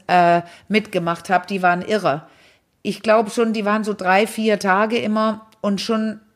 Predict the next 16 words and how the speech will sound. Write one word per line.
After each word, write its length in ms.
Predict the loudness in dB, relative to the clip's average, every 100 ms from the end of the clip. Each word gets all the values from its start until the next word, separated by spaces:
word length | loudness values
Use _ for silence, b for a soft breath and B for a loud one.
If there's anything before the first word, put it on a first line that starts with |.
| _ -6
am 200 | -6 -2
zweiten 400 | 2 4 2 -2
Tag 280 | -2 -2 -2
dachte 300 | -4 -2 -6
ich, 200 | -6 b b -12
kann 220 | -2 0
ich 300 | 0 -2 -4
ein 200 | -4 -2
Wasser 340 | -2 0 0
haben? 460 | 2 2 2 -2 -6 _
Ich 180 | -6 0
musste 280 | 0 0 -2
nämlich 260 | -4 -4
immer 180 | -2 -2
Champagner 500 | -2 -2 0 0 0
trinken. 400 | -4 -8 -8 -14